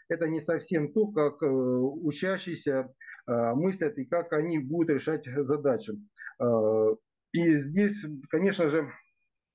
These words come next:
может быть, надо учитывать генетический подход в обучении. Э, вспоминая, что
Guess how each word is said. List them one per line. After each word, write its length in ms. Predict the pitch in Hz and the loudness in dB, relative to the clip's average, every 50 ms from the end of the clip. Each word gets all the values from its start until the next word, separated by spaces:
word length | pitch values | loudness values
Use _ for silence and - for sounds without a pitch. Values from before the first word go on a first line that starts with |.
| _ - - - - | _ -18 -18 -10 -2
может 320 | 135 139 156 147 135 143 | 0 2 2 2 2 0
быть, 140 | 139 135 139 | -4 -2 0
надо 240 | 151 151 139 147 147 | 2 2 2 2 2
учитывать 640 | 147 151 147 - 165 151 151 143 131 131 127 - - | 2 0 -2 -2 -4 -2 0 2 2 2 2 2 0
генетический 800 | 135 131 123 131 160 160 156 - 147 131 - 147 131 - - 170 | 0 0 2 2 0 0 0 0 -2 -6 -6 -6 -8 -4 -6 -4
подход 400 | - 180 175 170 - - 190 190 | 0 0 0 0 0 -2 -2 -2
в 300 | 175 170 185 185 196 196 - | 0 -2 0 0 0 -2 0
обучении. 720 | 180 165 175 185 202 208 - 214 202 185 180 180 185 185 - _ _ - - - - - - | 0 0 0 0 -4 -6 -4 -2 -2 -2 -2 -2 -4 -6 -8 _ _ -20 -18 -18 -16 -2 2
Э, 520 | 156 147 151 151 147 147 143 143 143 139 131 | 2 4 4 6 4 4 4 2 0 0 -2
вспоминая, 560 | - - - 165 147 147 160 160 147 135 135 | -4 -4 -2 0 0 2 2 0 0 0 -2
что 320 | 135 - - 151 139 139 | -6 -4 -4 -4 -4 -4